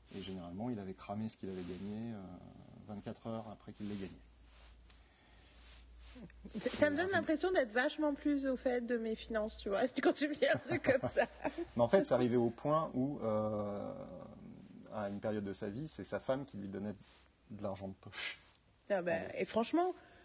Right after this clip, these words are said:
Speaker 1: Ben oui.
Speaker 2: ben, ça me
Speaker 1: Attends.
Speaker 2: semble tout à fait, euh,
Speaker 1: Tout à fait. Tout à fait logique.
Speaker 2: On a tous des, on a tous des compétences et des endroits où on n'est pas compétent, euh, à un moment, euh, faut
Speaker 1: Euh,
Speaker 2: assumer.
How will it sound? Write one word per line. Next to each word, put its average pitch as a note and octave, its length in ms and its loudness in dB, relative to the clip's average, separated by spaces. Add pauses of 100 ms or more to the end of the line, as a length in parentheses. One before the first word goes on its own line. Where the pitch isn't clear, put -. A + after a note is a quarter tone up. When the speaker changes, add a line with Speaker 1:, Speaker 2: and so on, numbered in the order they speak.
Speaker 1:
Ben F#2+ 200 -6
oui. G3+ 140 0 (240)
Speaker 2:
ben, F#3+ 280 2
ça G#3 120 4
me G3 60 2
Speaker 1:
Attends. A3 60 0 (100)
Speaker 2:
semble - 40 -2
tout C4 140 -2
à A#3 120 4
fait, B3+ 340 2
euh, F3 540 0
Speaker 1:
Tout G3+ 120 2
à F#3+ 100 4
fait. G2+ 200 -2 (380)
Tout F#3 140 -2
à E3 60 2
fait C3+ 140 -2
logique. G2+ 260 -2 (160)
Speaker 2:
On A3+ 120 2
a A3 120 6
tous D4 240 4
des, B3+ 140 4
on A#3 100 0
a A3+ 120 4
tous C#4+ 140 2
des C4 140 2
compétences C4 600 2
et C4+ 40 4
des A#3+ 160 4
endroits A3+ 200 2
où B3 60 2
on B3 60 0
n'est A3+ 80 2
pas A3 160 2
compétent, A3+ 640 2
euh, F3+ 260 2
à F3+ 40 0
un F#3 60 0
moment, G3+ 500 0
euh, F3 160 -2 (1300)
faut - 120 2
Speaker 1:
Euh, B3 160 6
Speaker 2:
assumer. A3+ 380 4